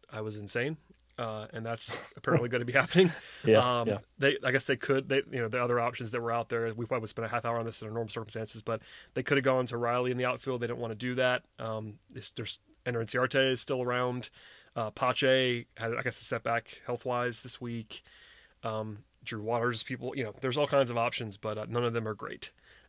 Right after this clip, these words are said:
Speaker 1: at this moment in time. So, I don't know. We'll, uh, <laughs> we'll leave it there now. But the, the schedule, by the way, this week is not terribly, uh, easy. I mean, they have four against Washington at home starting on Memorial Day, and then the Dodgers come to town, and they're not playing great, but the Dodgers are still the Dodgers. They're still loaded. So,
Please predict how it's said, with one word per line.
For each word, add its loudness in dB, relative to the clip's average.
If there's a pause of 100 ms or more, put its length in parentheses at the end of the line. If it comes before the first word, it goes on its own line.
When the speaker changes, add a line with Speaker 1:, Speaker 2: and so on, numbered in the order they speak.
(120)
Speaker 1:
at -6
this -6
moment -6
in -12
time. -10
So, 2 (880)
I 4
don't 8
know. 4 (240)
We'll, 2
uh, 2 (280)
<laughs> 10 (500)
we'll -8
leave -4
it -12
there 2
now. 0
But -4
the, -4 (120)
the -2
schedule, 8
by 8
the 8
way, 4
this 0
week -2
is -4
not -2 (100)
terribly, -2
uh, -4 (1000)
easy. -6
I -10
mean, -4
they 0
have -2
four 0
against -4
Washington -4
at -8
home -4 (400)
starting 0
on -2
Memorial 2
Day, 0
and -6
then -6
the -10
Dodgers -2
come -4
to -6
town, -4
and -6
they're 0
not -2
playing -2
great, 2
but -18
the -12
Dodgers -2
are -6
still -4
the -10
Dodgers. -4
They're -10
still -8
loaded. -6
So, -2